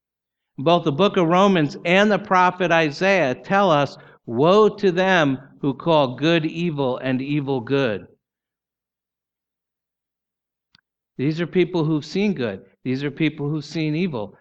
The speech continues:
They've seen the good clearly, and yet they've called it evil. Note the self-deception.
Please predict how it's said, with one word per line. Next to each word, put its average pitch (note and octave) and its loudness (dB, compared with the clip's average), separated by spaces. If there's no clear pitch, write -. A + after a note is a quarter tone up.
They've D#3+ 2
seen F3+ 0
the E3+ -2
good F3+ -2
clearly, F#3+ 0
and A#2 -8
yet F3+ -6
they've C3 -6
called F#3+ -2
it C3+ -8
evil. F3 -2
Note G3 -6
the E3 -4
self-deception. - -6